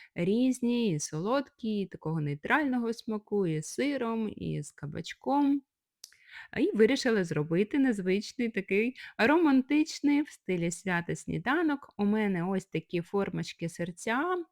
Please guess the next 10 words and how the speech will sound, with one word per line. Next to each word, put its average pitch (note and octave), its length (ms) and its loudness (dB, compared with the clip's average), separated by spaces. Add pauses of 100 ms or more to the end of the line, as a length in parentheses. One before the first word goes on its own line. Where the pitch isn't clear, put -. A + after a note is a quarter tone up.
(340)
А, F3+ 280 -6
здається, A3+ 480 0
купувала F3 640 -4
їх D#3 280 -4
в D#3 40 -2
А D3 40 -4
Т F3 180 -4
Б. B3+ 380 0 (120)
Думаю, F#3+ 520 -2
що F#3 540 -4